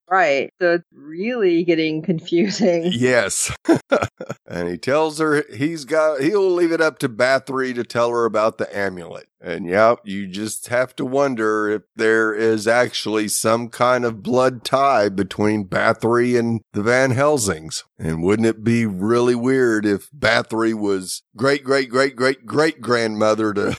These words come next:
Speaker 2: <laughs> to Vanessa or Jack? <laughs>
Speaker 1: That would be so weird.
Speaker 2: Yes, it would. But it would be another Van Helsing that fell to the dark side.
Speaker 1: Ah, that's true.
Speaker 2: So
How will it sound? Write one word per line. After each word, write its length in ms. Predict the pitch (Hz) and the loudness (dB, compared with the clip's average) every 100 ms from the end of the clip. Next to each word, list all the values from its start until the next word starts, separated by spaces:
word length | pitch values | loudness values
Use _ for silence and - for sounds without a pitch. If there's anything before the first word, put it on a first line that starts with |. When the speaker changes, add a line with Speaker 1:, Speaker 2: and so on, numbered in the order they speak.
| - - | -8 -6
Speaker 2:
<laughs> 160 | 311 262 - 196 | -2 -2 -4 -12
to 160 | - 123 | -10 -10
Vanessa 560 | 107 117 117 120 113 113 | -6 -4 0 0 0 0
or 160 | 113 | 0
Jack? 480 | 101 117 107 92 - - _ | 0 2 2 0 -8 -18 _
<laughs> 80 | 214 - - - | -10 -10 -18 -14
Speaker 1:
That 180 | 190 185 | -10 -4
would 160 | 185 170 | -2 0
be 140 | 165 | -2
so 380 | - - 147 147 | -2 -2 0 0
weird. 480 | 147 147 135 120 120 | -2 -2 -2 -2 -2
Speaker 2:
Yes, 320 | 131 151 147 | -2 -2 0
it 120 | 143 135 | -2 0
would. 400 | 131 120 98 - - | 0 0 -2 -8 -6
But 200 | 101 113 | -2 0
it 120 | 117 | 0
would 180 | 120 104 | -2 -2
be 200 | 120 123 | 0 0
another 540 | 113 117 123 117 98 _ | 2 2 2 -2 -4 _
Van 260 | 110 135 135 | 2 4 4
Helsing 600 | 117 143 147 - 113 113 | 2 2 2 0 -4 -2
that 220 | 104 - - | -6 -6 0
fell 300 | 127 131 117 | 4 4 2
to 120 | 127 | 0
the 120 | 117 | 0
dark 340 | 107 143 147 | 2 2 2
side. 440 | - 98 85 80 85 _ | -2 -6 -6 -10 -16 _
Speaker 1:
Ah, 360 | 131 165 226 220 | 0 2 4 2
that's 260 | 220 220 - | 0 -2 -8
true. 480 | - 165 151 165 - _ | 0 2 2 0 -4 _
Speaker 2:
So 400 | - - 80 | -12 -10 -8